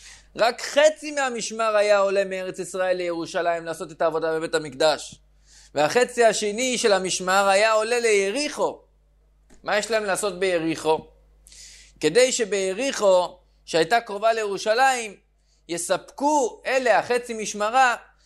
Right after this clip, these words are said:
מים ומזון לאחיהם שבירושלים. הם צריכים לספק מים ומזון.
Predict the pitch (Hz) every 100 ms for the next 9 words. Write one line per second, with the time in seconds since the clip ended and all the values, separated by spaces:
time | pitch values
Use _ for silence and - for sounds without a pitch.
0 | _ _ 131 160 247 262 254 233 214 185
1 | 139 135 139 180 262 254 226 185 _ -
2 | 175 151 196 226 254 - 254 247 233 -
3 | 247 240 240 226 - _ _ _ _ _
4 | _ _ _ _ _ _ _ _ _ _
5 | - 240 262 - 254 247 233 240 247 233
6 | 247 247 240 233 214 277 277